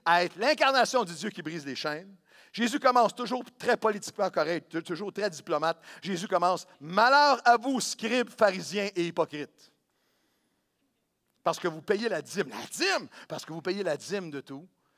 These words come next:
mais vous ignorez ce qui est le plus important dans la loi.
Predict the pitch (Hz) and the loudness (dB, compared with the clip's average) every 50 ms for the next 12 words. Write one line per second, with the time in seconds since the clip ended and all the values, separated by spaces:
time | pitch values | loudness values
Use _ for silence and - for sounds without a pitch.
0 | _ _ _ - 143 139 131 139 131 - 170 185 175 170 156 147 156 170 - 156 | _ _ _ -12 -10 -10 -10 -10 -12 -12 -8 -4 -2 0 0 0 -2 -6 -8 -10
1 | 131 - 151 135 123 - - 185 202 185 175 - 131 - - 165 160 151 131 120 | -12 -12 -12 -14 -14 -14 -12 -12 -12 -10 -8 -10 -10 -10 -8 -10 -10 -8 -10 -12
2 | 113 110 110 117 123 120 | -14 -14 -14 -14 -16 -16